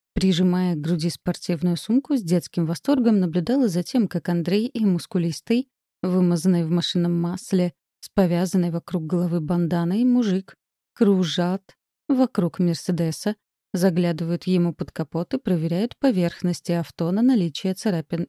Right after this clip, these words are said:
и сколов. Когда они подъехали к автомойке — Алиса поначалу решила, что закончится лишь помывкой, но всё оказалось гораздо сложнее.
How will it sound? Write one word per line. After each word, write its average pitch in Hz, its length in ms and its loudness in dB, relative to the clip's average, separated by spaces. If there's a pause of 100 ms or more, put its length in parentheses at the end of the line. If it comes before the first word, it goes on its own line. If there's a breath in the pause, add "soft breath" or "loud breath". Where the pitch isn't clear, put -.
(100)
и 190 60 -2
сколов. 165 540 -4 (680)
Когда 220 280 4
они 262 220 4
подъехали 190 580 0
к - 100 -6
автомойке — 175 680 0 (380)
Алиса 196 360 2
поначалу 175 480 0
решила, 180 400 -2
что - 180 -4
закончится 185 960 0
лишь 196 340 2 (160)
помывкой, 190 720 2 (300)
но 185 120 2
всё 175 260 0
оказалось 269 680 2
гораздо 170 500 0
сложнее. 190 680 2